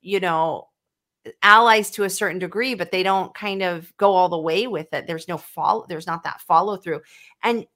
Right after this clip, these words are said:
and you give some, some very simple ways in the article for people to, um, you know, give back.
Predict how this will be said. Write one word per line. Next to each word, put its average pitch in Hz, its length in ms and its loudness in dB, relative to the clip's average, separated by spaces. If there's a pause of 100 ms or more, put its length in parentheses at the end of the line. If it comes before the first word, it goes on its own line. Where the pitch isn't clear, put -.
and 240 200 0
you 269 100 -4
give 294 240 -4
some, 320 340 -2 (500)
some 226 260 -6
very 226 440 4
simple 220 540 -6
ways 208 460 -4
in 175 140 -8
the 165 120 -4
article 190 920 -2 (600)
for 208 120 -2
people 220 460 -4
to, 190 600 -2 (440)
um, 156 600 -4 (600)
you 202 160 -4
know, 175 140 0
give 190 320 2
back. 208 440 6